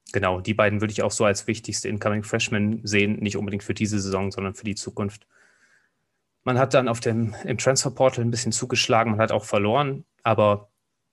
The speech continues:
man hat, äh, Four-Star, also ehemaligen Four-Star Defensive Tackle Niles Pinkney von Clemson geholt,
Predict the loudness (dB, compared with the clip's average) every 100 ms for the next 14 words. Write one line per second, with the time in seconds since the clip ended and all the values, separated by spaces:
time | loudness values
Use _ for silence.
0 | _ -12 -2 2 4 2 0 0 0 2
1 | 2 2 2 2 2 0 0 2 4 2
2 | 0 -2 0 0 0 -2 -2 0 0 0
3 | 0 -2 0 -2 0 -2 -2 -2 0 0
4 | 2 -2 0 0 2 2 2 -2